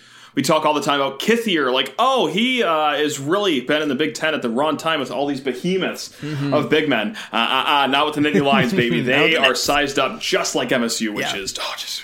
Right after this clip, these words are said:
Speaker 1: you love to see that.
Speaker 2: Yeah, Harar's six nine, two forty. Buttrick is six eight, two forty, and that's, that's it. Seth
Speaker 1: Yep.
Speaker 2: Lundy is six six, plays on the wing. He's, um, like, a more wiry kind of guy. He's not, like, uh,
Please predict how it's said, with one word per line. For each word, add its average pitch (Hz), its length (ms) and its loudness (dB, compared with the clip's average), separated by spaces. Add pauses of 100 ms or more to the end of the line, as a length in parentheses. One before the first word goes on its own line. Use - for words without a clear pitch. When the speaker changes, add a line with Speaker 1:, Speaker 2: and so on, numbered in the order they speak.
Speaker 1:
you 110 80 -14
love 104 120 -8
to - 80 -18
see - 160 -14
that. 101 240 -12 (240)
Speaker 2:
Yeah, 147 240 4
Harar's 156 420 2
six 156 300 -4
nine, 147 300 0
two 147 240 -4
forty. 170 500 4
Buttrick 147 480 -2
is 139 180 -4
six - 400 -6
eight, 135 240 -6
two 127 220 -8
forty, 131 440 -6
and 131 160 -4
that's, 135 300 -4
that's 139 260 -2
it. 127 220 -6 (460)
Seth - 260 4
Speaker 1:
Yep. 208 100 0
Speaker 2:
Lundy 156 340 2
is 143 160 -4
six - 280 -4
six, 139 280 -4
plays 147 300 0
on 143 120 -6
the 139 60 -2
wing. 135 340 -4
He's, 139 340 -8
um, 120 460 -8 (580)
like, 143 100 -4
a 143 80 0
more 147 280 2
wiry 139 640 -2
kind 151 240 -4
of 147 80 -4
guy. 143 220 2
He's 135 180 -8
not, 127 180 -4
like, 127 300 -14
uh, - 380 -12